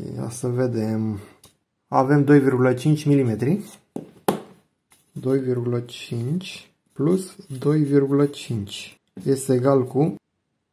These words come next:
cincisprezece virgulă doi milimetri. Asta e lungimea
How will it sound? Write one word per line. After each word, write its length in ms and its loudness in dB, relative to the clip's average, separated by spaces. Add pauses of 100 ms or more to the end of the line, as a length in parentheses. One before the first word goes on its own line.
(680)
cincisprezece 800 2
virgulă 680 0 (100)
doi 520 2
milimetri. 840 0 (1000)
Asta 280 -4
e 40 4
lungimea 840 0